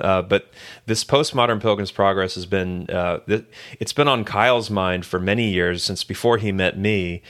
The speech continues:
Um, it was a very, uh, important book in, in both of our, uh, lives growing up, uh, as young Christians. And, you know, um, it, it,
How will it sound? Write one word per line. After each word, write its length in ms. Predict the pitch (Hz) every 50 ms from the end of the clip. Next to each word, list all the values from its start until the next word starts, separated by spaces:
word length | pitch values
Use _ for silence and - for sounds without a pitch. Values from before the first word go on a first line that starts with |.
| - - - - - - -
Um, 440 | - 95 95 95 92 92 92 85 - - _ -
it 120 | 113 104 -
was 180 | 107 104 95
a 40 | 101
very, 560 | 90 95 98 101 110 113 113 117 117 - -
uh, 160 | - 95 90 - -
important 480 | 101 98 - - 98 - - 95 90 90
book 300 | 92 90 87 - - 90
in, 100 | 90 90
in 200 | - 98 92 90
both 240 | 87 95 104 110 -
of 100 | 95 92
our, 220 | 87 87 85 85 - - _ - 98
uh, 140 | 92 92 - -
lives 440 | 92 85 82 85 87 85 - -
growing 360 | - - 95 90 90 87 87 87
up, 200 | 85 - - - - -
uh, 280 | - 98 87 90 90 -
as 180 | 95 90 85 92
young 180 | 90 87 85
Christians. 440 | - - 95 87 - - - 87 85 85 85 90
And, 220 | 90 85 85 87 - - - - - - - - -
you 80 | 139
know, 240 | 131 113 107 104 - - _ _ _ _ _ _ _ _ _ _ _ _ _ - -
um, 380 | - 131 117 110 104 101 98 - - - - - - - - - - - _ _ _ -
it, 160 | - - - -
it, 380 | - - - - - - -